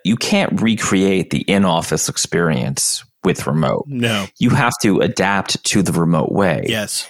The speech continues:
Speaker 1: And that means that even, like, for instance, for a time, and we, I mean, there's hours of tape on this for, for the Mad Botter, when we transitioned to remote, or before then, when we had a different name, half the people were in office for, like, another,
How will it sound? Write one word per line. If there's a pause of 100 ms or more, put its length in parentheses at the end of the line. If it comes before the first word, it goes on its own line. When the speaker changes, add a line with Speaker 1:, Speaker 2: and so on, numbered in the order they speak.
Speaker 1:
And
that
means
that
even,
like,
for
instance,
for
a
time,
and
we, (180)
I
mean,
there's (180)
hours
of
tape
on
this (560)
for,
for
the
Mad
Botter, (360)
when
we
transitioned
to
remote,
or
before
then,
when
we
had
a
different
name, (560)
half
the
people
were
in
office
for,
like,
another,